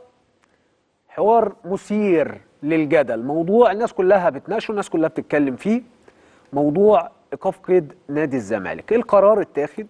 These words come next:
ولكن الناس كلها شايفة إن خلاص اتوقف القيد، ولكن في أمور لازم توضحها للناس. بمعنى إيقاف القيد بالنسبة لنادي الزمالك عشان خاطر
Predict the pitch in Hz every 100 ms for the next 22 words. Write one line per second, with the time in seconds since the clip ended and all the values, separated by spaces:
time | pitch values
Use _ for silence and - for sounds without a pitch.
0 | - 175 170 127 - _ - 175 185 151
1 | 139 175 196 214 _ - 190 175 165 151
2 | 143 - 151 156 - _ _ _ - -
3 | 185 165 151 139 123 139 110 - _ _
4 | _ _ _ 139 - 262 - 262 262 196
5 | 208 254 208 170 220 226 202 165 165 123
6 | 202 - 160 135 123 101 - - _ _
7 | _ _ _ _ _ _ _ 151 220 190
8 | 92 - _ _ _ _ _ _ _ _
9 | - 139 240 262 214 - 202 143 90 _
10 | - 151 180 175 160 156 151 139 156 190
11 | - 120 - 123 160 151